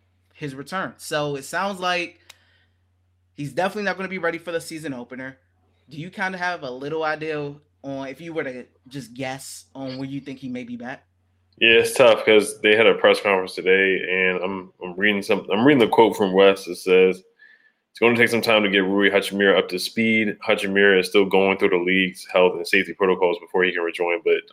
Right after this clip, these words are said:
Speaker 2: um, basically, Wes said there's no timetable for return for Rui right now. But like you just said, I mean, I don't see him playing on, uh, Wednesday night against the Raptors. Um, so, I mean,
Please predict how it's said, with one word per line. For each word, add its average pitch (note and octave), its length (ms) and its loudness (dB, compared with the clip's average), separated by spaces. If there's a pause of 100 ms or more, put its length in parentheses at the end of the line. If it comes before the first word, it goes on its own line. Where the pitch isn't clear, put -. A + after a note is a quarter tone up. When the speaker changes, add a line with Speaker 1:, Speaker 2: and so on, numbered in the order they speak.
Speaker 2:
um, F2 360 -2 (840)
basically, G#2+ 460 4
Wes G2 240 6
said G2 120 4
there's F#2+ 160 4
no F#2+ 260 6
timetable F2 840 0
for F2+ 280 -2
return F2+ 520 -2
for F2+ 160 -8
Rui F#2 260 0
right F2+ 200 2
now. F#2 380 4
But E2+ 280 2
like F2+ 180 2
you F2+ 140 -6
just E2+ 240 -8
said, F2 320 4
I E2 60 -2
mean, E2 200 0 (160)
I F2+ 60 2
don't F2+ 260 0 (840)
see A#2+ 240 4
him G#2+ 240 6
playing C3+ 600 2 (380)
on, D3+ 540 6
uh, C#3+ 240 4
Wednesday D#3 380 4
night D3 260 2
against G#2+ 220 0
the G2 60 -2
Raptors. G#2+ 440 0 (340)
Um, F2+ 540 0
so, F#2 180 4
I F#2 60 4
mean, F2+ 320 0